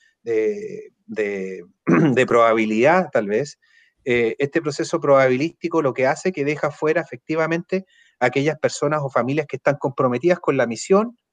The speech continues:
que tiene el colegio, ¿ya? Y que es fundamental entenderla de tal manera. Es un colegio confesional católico y que por tanto se debe en primer lugar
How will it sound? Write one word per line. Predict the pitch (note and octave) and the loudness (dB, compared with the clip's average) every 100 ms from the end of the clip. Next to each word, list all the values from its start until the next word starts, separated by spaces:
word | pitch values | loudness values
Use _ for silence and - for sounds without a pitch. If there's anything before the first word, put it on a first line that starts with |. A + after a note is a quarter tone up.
| _ _ | _ _
que | - C3+ | -4 2
tiene | G3 A3 | 2 2
el | |
colegio, | G#3+ A#3 - - - _ _ - | 2 2 0 -14 -20 _ _ -8
¿ya? | A2 C#3 F#3 _ _ - | -2 -2 -2 _ _ -6
Y | C#3+ | 0
que | D#3+ | 0
es | |
fundamental | D3+ E3 E3 D3+ C#3+ C3+ F#3 | 0 0 2 0 0 0 2
entenderla | G3+ G3 F#3 F3+ G3+ F#3+ | 2 2 0 2 2 2
de | F#3 | 2
tal | F#3 | 0
manera. | F#3 F3 - _ _ _ _ _ _ - | -2 -6 -12 _ _ _ _ _ _ -2
Es | D3+ D3+ | -2 0
un | D#3 - _ - | -4 -6 _ -2
colegio | C#3 D3+ D3 E3 E3 | 2 2 0 -6 -6
confesional | - B2+ B2+ - A#2+ D3 F3 _ _ _ | -8 -8 -8 -8 -4 -4 -6 _ _ _
católico | C#3 D#3+ F3+ G2 - _ _ _ - | 2 4 2 0 -10 _ _ _ -10
y | C3 | -2
que | C#3 | 2
por | C3+ - | 2 2
tanto | D#3 E3 - | -2 -2 -8
se | - D3 | -4 0
debe | D#3 E3 | 2 0
en | C#3+ | -4
primer | C#3 D3+ | -6 -2
lugar | F3+ F3+ F3+ F#3+ - | 0 2 2 -2 -6